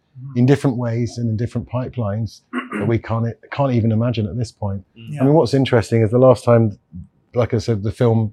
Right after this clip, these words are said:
Speaker 2: revolution, when it moved digital, was nobody knew what they were doing for about five to ten years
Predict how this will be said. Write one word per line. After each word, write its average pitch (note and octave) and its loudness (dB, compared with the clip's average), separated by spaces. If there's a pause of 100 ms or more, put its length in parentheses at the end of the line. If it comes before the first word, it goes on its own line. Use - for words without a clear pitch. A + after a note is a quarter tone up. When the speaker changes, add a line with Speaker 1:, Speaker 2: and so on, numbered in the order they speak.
Speaker 2:
revolution, A2 -2 (260)
when A2 -2
it - -6
moved A2 0
digital, A2 -2 (420)
was A#2 2
nobody C#3 6
knew A#2+ 4
what A2 -4
they A#2 -4
were G2+ -4
doing B2+ -2
for G#2+ -4
about G#2 -2 (360)
five A2 -2
to G2+ -12
ten A2+ -2
years A2+ -4